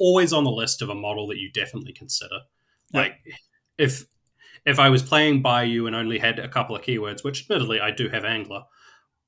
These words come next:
Speaker 1: but he's on the list of, like, if I was playing them competitively, just playing Angler,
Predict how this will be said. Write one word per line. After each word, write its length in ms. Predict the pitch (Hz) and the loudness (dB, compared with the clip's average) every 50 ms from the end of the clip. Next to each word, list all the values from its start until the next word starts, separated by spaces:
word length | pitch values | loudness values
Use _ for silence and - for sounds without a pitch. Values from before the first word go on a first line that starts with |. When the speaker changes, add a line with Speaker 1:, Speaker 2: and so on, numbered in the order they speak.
| _ _ _ _ _ | _ _ _ _ _
Speaker 1:
but 240 | - 131 120 - - - | 0 0 0 0 -4 -6
he's 240 | - - 151 147 135 | 4 4 6 6 6
on 140 | 170 190 190 | 6 4 4
the 80 | 151 131 | 4 4
list 320 | 135 139 135 131 - - | 6 6 6 4 2 0
of, 120 | 127 131 | -4 -2
like, 220 | 120 117 113 117 127 | 0 -2 -2 0 -2
if 100 | 120 - | -2 -2
I 60 | 123 | -2
was 120 | 117 110 - | -2 -2 -2
playing 260 | - 143 139 139 135 | 2 2 4 4 4
them 100 | 131 127 | 2 0
competitively, 680 | - - 113 113 123 117 113 - - 113 104 113 110 107 | -2 -4 -4 -4 -2 -2 -2 -4 -6 -8 -6 -8 -8 -4
just 260 | - 123 113 - - | -2 -4 -4 -4 -4
playing 260 | - 127 117 110 104 | -4 -4 -2 -2 -2
Angler, 360 | 101 113 120 139 165 196 196 | -4 -4 -4 -4 -6 -6 -8